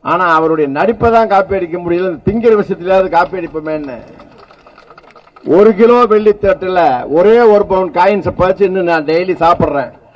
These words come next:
அது சாப்பிடும் பொழுதெல்லாம் சிவாஜி கணேசன் ஐயாவை தான் நான் நினைப்பேன். அப்பான்னு தான் கூப்பிடுவேன்.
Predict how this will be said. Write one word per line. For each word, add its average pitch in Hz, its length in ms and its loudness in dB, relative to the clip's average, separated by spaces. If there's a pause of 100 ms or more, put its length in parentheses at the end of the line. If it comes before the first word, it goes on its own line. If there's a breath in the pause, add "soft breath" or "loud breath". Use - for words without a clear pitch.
அது 151 140 -8
சாப்பிடும் 226 440 0
பொழுதெல்லாம் 185 800 0 (380)
சிவாஜி 165 460 -4
கணேசன் 147 240 -6
ஐயாவை 143 380 -2
தான் 139 280 -4
நான் 123 160 -8
நினைப்பேன். - 280 -12 (580)
அப்பான்னு 175 420 -2
தான் 170 200 0
கூப்பிடுவேன். 165 600 -2